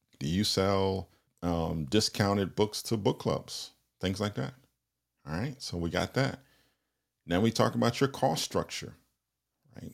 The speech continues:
Wh-, what makes up your cost structure? So if you're online only, your, your website is probably gonna be a cost. Your,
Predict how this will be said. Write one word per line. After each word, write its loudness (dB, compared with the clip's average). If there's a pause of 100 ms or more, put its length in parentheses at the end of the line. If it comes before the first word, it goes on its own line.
Wh-, -20
what 4
makes 4
up 0
your 2
cost 0
structure? -10 (480)
So -2
if -6
you're 0
online 4
only, 2 (1200)
your, 4
your 4
website 6 (160)
is -6
probably 0
gonna 0
be 2
a 2
cost. -2 (760)
Your, -2